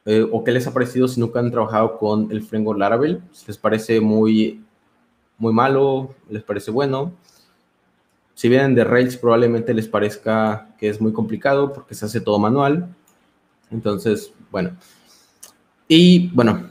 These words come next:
para nosotros crear a un objeto, ya, por ejemplo, pasándole la, toda la información que necesitemos a partir de la request, lo que podemos hacer es básicamente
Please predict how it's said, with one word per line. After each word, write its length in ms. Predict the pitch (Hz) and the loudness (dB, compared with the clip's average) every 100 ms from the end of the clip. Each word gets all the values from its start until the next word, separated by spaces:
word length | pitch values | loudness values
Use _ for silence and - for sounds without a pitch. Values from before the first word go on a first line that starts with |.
| - | -2
para 560 | 139 147 147 147 139 - | 2 6 6 4 2 -2
nosotros 340 | 147 - 190 | -6 -4 -4
crear 380 | - 156 151 139 | 0 2 2 0
a 60 | 131 | -2
un 120 | 151 | -2
objeto, 720 | 143 - 123 123 143 143 - - | -2 -2 -2 0 -2 -2 -4 -10
ya, 380 | 113 117 120 | -2 0 0
por 100 | 123 | -2
ejemplo, 340 | 107 117 110 127 | -4 -4 -4 -6
pasándole 800 | 110 117 117 120 123 123 120 - | -6 -2 0 2 2 0 -2 -4
la, 680 | 113 104 104 101 101 - - | 0 2 4 2 0 -4 -4
toda 140 | 123 131 | 0 2
la 60 | |
información 560 | 156 110 98 92 110 117 | 0 -2 -4 -2 -4 -4
que 80 | 123 | -6
necesitemos 560 | 117 - 107 110 107 - | -8 -6 -4 -4 -4 -10
a 120 | 101 | -10
partir 320 | 92 113 107 | -8 -8 -4
de 300 | 117 107 104 | 0 0 0
la 120 | 113 | -6
request, 520 | 98 92 180 190 190 - _ _ _ _ _ _ _ _ _ _ _ _ - | -10 0 2 2 0 -14 _ _ _ _ _ _ _ _ _ _ _ _ -2
lo 100 | 151 | 0
que 80 | 175 | 4
podemos 240 | 180 180 | 6 6
hacer 260 | 175 160 151 | 4 4 4
es 100 | 143 | 4
básicamente 920 | 147 156 131 123 123 131 135 131 | 0 0 0 0 0 -2 0 -2